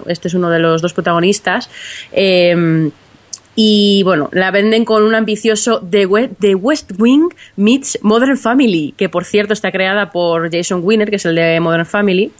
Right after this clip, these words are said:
y bueno, no sé, a mí me parece un concepto como muy what the fuck y extraño para una network, pero no sé, con las credenciales y con Jenna Elfman, que me encanta y tal, yo le tengo, tengo bastante curiosidad por esta. Esta es una de las que puedo decir, "Mira, me llama la atención".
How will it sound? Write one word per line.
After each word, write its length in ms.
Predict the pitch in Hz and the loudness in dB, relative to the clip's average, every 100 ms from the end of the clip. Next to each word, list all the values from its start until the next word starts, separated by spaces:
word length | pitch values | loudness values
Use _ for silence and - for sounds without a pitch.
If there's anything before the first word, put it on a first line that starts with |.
| - - - - | -20 -20 -20 -8
y 340 | - 196 185 175 | -2 2 2 2
bueno, 300 | 165 226 302 - - | 2 2 0 -8 -4
no 340 | 185 185 180 196 | 0 2 2 2
sé, 160 | - 240 | 0 0
a 40 | |
mí 80 | 233 | 2
me 60 | 262 | 2
parece 240 | 311 349 | 2 2
un 80 | 311 | 2
concepto 500 | 277 254 285 - 220 | 0 0 -2 0 0
como 160 | 208 196 | 2 2
muy 140 | 254 | 2
what 200 | 302 311 | 2 0
the 120 | 262 254 | -2 -2
fuck 240 | 285 277 | -2 0
y 60 | 233 | -2
extraño 400 | - 285 277 185 | -2 0 0 0
para 180 | 165 | 0
una 140 | 185 262 | 0 0
network, 540 | 254 285 214 254 - - - - - - - | 0 -2 -2 -2 -4 -20 -20 -20 -20 -20 -4
pero 720 | 214 208 202 196 190 190 190 | 0 2 2 2 2 2 2
no 100 | 214 277 | 0 0
sé, 180 | 269 | -2
con 160 | 240 202 | 0 0
las 120 | 202 | 0
credenciales 800 | - 202 202 - 254 285 277 269 | 0 0 0 0 0 2 0 0
y 40 | |
con 180 | 262 254 | 0 0
Jenna 280 | 254 247 247 | 2 2 0
Elfman, 300 | 247 254 233 | 0 0 0
que 100 | 220 | 0
me 60 | 220 | -2
encanta 400 | 214 240 254 220 | 0 0 0 -2
y 60 | |
tal, 260 | 220 247 302 - - _ _ 190 | 0 -2 -4 -10 -20 _ _ -4
yo 180 | 196 | 0
le 80 | 233 | 0
tengo, 840 | 320 311 302 339 330 277 240 226 226 | 0 0 2 2 2 2 4 2 2
tengo 180 | 302 370 | 0 0
bastante 320 | 302 277 320 | 0 0 0
curiosidad 540 | 254 202 190 180 165 - | 0 0 0 -2 -2 -4
por 120 | 175 | -4
esta. 220 | 180 202 | -2 -4
Esta 320 | 233 359 330 | -2 0 0
es 120 | 294 | 2
una 140 | 302 302 | 0 2
de 60 | |
las 180 | 262 233 | 0 -2
que 220 | - 220 | 0 0
puedo 220 | 214 233 226 | 0 2 2
decir, 500 | 214 220 220 214 214 | 2 -2 -2 0 2
"Mira, 240 | 247 185 | 2 0
me 100 | 185 | 2
llama 180 | 277 294 | 2 2
la 80 | 220 | 0
atención". 440 | 196 165 151 | -2 -4 -4